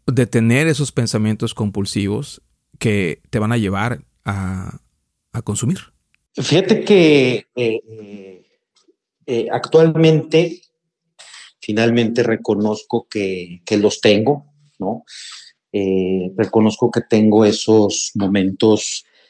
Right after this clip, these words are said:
Speaker 2: en donde mi mente vuela, en donde mi mente empieza a tener cierta compulsión. Mira, eh, sé que en esos pensamientos compulsivos, este, son pensamientos que van a,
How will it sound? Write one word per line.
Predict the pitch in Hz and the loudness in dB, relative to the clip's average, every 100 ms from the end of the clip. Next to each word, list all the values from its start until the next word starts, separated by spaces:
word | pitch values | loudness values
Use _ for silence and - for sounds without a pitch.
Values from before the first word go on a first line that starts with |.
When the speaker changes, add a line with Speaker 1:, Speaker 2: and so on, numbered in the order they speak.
| _ _ | _ _
Speaker 2:
en | - 95 98 | -2 0 2
donde | 101 98 101 | 2 4 4
mi | 98 104 | 4 4
mente | 107 107 104 135 | 4 4 4 4
vuela, | 110 123 113 131 - - - - | 6 6 6 2 0 -6 -8 -8
en | 98 | -10
donde | 101 104 101 | -12 -8 -6
mi | 104 101 | -6 -4
mente | 101 98 101 120 | -6 -6 -2 0
empieza | 104 110 107 - 110 101 - _ - - _ - - | 0 -2 0 0 0 -2 -6 _ -8 -8 _ -16 -8
a | 101 | -8
tener | - 101 101 98 | -6 -4 -2 -2
cierta | - 107 - 117 | -4 -6 -4 -4
compulsión. | - 110 98 95 - 95 101 101 - _ _ _ _ - | -4 -6 -4 -6 -4 -2 -2 -4 -8 _ _ _ _ 0
Mira, | 143 147 - - 151 | 2 2 -2 -8 -4
eh, | 135 | -4
sé | - 170 170 | 0 -2 0
que | 190 190 196 190 190 | 0 2 2 2 0
en | 170 143 | -2 0
esos | 160 190 | -2 -6
pensamientos | - 185 165 139 139 135 160 | -6 -4 0 2 0 -2 -6
compulsivos, | - 131 135 127 143 95 95 90 - - - | -4 -2 -2 0 0 2 0 -4 -12 -18 -8
este, | 113 98 - - 104 92 85 82 - - - - - - _ _ | -6 -6 -8 -2 0 2 0 -2 -6 -16 -20 -20 -20 -20 _ _
son | - 123 123 | 0 2 4
pensamientos | 131 135 113 110 110 131 | 2 4 4 4 2 -2
que | - | 0
van | 107 104 110 | 0 2 0
a, | 107 107 107 101 95 | -2 -2 -4 -6 -8